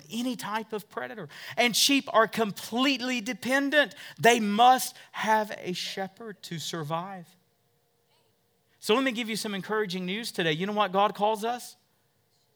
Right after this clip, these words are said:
Sheep. We're dirty, we're dumb, we're defenseless, and we're dependent. There's an encouraging word for you.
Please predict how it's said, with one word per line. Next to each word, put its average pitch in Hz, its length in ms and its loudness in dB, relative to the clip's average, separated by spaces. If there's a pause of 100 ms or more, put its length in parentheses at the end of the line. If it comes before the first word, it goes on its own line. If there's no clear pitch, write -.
(160)
Sheep. 220 440 -14 (800)
We're 185 160 6
dirty, 202 460 2 (240)
we're 180 160 4
dumb, 180 540 4 (720)
we're 180 160 4
defenseless, 208 760 -2
and 180 160 -2
we're 196 120 4
dependent. 170 680 -2 (1080)
There's 185 220 4
an 165 100 0
encouraging 185 500 0
word 156 220 2
for 110 200 -10
you. 98 160 -10